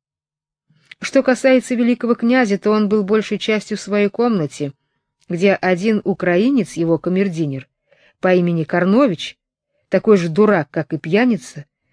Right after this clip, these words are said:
забавлял его как умел, снабжая его сколько мог игрушками, вином и другими крепкими напитками, без ведома Чеглакова, которого, впрочем, все обманывали и надували. Но в этих ночных и тайных попойках великого князя со своими камердинерами,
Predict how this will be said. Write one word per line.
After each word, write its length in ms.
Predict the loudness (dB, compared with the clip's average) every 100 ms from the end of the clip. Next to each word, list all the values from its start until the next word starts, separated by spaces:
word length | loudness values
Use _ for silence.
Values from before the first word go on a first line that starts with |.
| _ -10
забавлял 540 | -4 0 2 2 2
его 220 | 2 0
как 280 | 0 -2 -2
умел, 360 | -2 2 0 -2 _ _ _ _
снабжая 520 | -2 -2 0 2 2
его 260 | 2 0
сколько 460 | -2 -2 -2 -2 0
мог 240 | 0 0 -2
игрушками, 640 | -4 0 0 0 -4 -4
вином 480 | 0 0 2 0 -2 _ _ -4
и 80 | 0
другими 400 | 2 2 2 0
крепкими 500 | 0 -2 -2 -2 -2
напитками, 760 | 0 -2 -4 -4 -2 -2 -4 -10 _ _ -2
без 200 | -2 2
ведома 340 | 2 2 0
Чеглакова, 760 | -2 -4 -2 -2 0 0 0
которого, 440 | -4 -6 -2 -2 -2
впрочем, 520 | -4 -4 -2 -4 -6 -8 _ _ -18
все 300 | -8 -2 0
обманывали 600 | 0 0 0 0 0 0
и 60 | 0
надували. 560 | 0 -2 -2 -6 -10 -18 _ _ _ _ _ _ _ _ _ _ _ _ _ _
Но 360 | 4 6 6 4
в 140 | 2
этих 320 | 2 2 0 0
ночных 540 | -2 0 2 2 2
и 60 | -2
тайных 440 | 0 2 2 -2
попойках 600 | -2 0 2 2 0 -6
великого 460 | -4 -2 -2 -4 -6
князя 400 | -2 -2 -2 -4
со 120 | -6
своими 380 | -8 -2 0 0
камердинерами, 1000 | -2 -2 -2 -2 -2 0 0 0 -4 -8